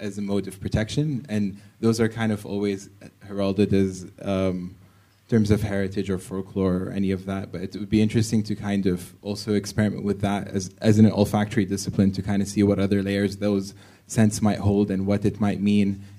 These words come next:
if you douse your body in garlic and what that might protect you from,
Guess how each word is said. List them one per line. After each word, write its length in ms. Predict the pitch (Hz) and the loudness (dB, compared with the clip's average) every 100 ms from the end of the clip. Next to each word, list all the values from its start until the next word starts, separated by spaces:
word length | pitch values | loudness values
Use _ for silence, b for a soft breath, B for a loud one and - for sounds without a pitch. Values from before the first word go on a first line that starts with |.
| - | -4
if 240 | 131 - | -2 2
you 80 | 101 | 2
douse 560 | 98 98 98 98 95 - b b | 4 4 6 6 2 -6 b b
your 120 | - 95 | -2 2
body 400 | 98 98 98 95 | 2 4 2 2
in 160 | 98 | 0
garlic 500 | 98 95 98 92 90 - | 0 0 0 -4 -8 -6
and 180 | 95 | -2
what 300 | 95 95 - | 0 -2 -4
that 200 | - 98 | -6 -4
might 220 | - 101 98 | -4 -4 0
protect 400 | 101 104 95 - | 0 0 -4 -6
you 60 | |
from, 340 | 90 95 95 | -4 -4 -4